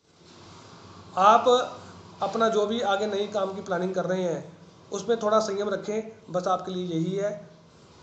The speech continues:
अगर आपकी कुंडली में मंगल का भी, अ, अच्छे घर में बैठे हुए हैं तो आपके हर काम में आपको उन्नति मिलेगी, कोई घबराने वाली बात नहीं, आपको शुभ फल ही मिलेंगे। लेकिन किसी भी काम में जल्दबाजी आपके लिए हानिकारक हो सकती है, क्योंकि मंगल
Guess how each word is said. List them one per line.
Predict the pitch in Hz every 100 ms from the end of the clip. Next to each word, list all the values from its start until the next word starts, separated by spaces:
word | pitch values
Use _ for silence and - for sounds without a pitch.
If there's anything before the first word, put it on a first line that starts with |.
| - - -
अगर | 196 247
आपकी | 226 226 233
कुंडली | 226 226 233
में | 233
मंगल | 214 202 220
का | 220 226
भी, | 220 226
अ, | 233 - 175 - - 185 175 175 - - 180
अच्छे | 175 240
घर | 208 214
में | 214
बैठे | 185 202
हुए | 202 202
हैं | 208
तो | 214
आपके | 196 180 - 196 196 -
हर | 185 185
काम | 190 185
में | 190
आपको | 180 165
उन्नति | 170 165 185
मिलेगी, | 180 165 165 190 202 - -
कोई | 185
घबराने | 180 165 160 170
वाली | 175
बात | 170 165 165
नहीं, | 175 190 185 - - _ -
आपको | 175 185
शुभ | 165 180
फल | 180 165
ही |
मिलेंगे। | 160 139 135 127 - _ _ _ _ _
लेकिन | 170 190 240
किसी | 240 214 240
भी | 240
काम | 233 208 214
में | 208
जल्दबाजी | 208 214 214 208
आपके | 220 185 190
लिए | 185 190 196
हानिकारक | 175 170 190 190
हो | 185
सकती | 185 185 202
है, | 208
क्योंकि | 208 196 202
मंगल | 185 180 196